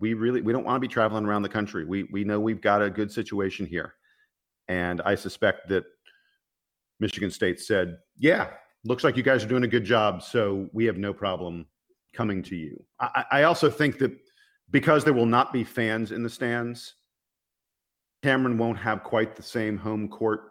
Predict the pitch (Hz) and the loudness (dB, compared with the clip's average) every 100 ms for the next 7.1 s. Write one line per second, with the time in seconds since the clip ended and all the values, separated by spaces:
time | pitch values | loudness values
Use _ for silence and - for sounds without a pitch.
0 | _ 113 - 107 110 135 135 - 104 92 | _ -10 -4 -2 -2 -4 -6 -6 -4 -4
1 | 101 107 107 123 135 139 143 147 - _ | -2 -2 -2 -4 0 0 0 -6 -18 _
2 | _ - _ _ _ 107 98 98 98 113 | _ -20 _ _ _ -2 0 0 -2 -2
3 | 107 131 117 - 120 123 120 - - 120 | 0 2 2 2 2 4 2 0 -2 2
4 | 117 95 113 107 101 107 104 101 101 - | 2 2 0 0 0 0 0 0 -2 -2
5 | 104 98 101 101 98 - 104 92 104 90 | -2 0 -4 -4 -6 -2 -2 0 0 -2
6 | - 98 - 104 92 87 85 - 90 80 | -4 -6 -2 0 0 -2 -6 -8 -8 -8
7 | 76 | -8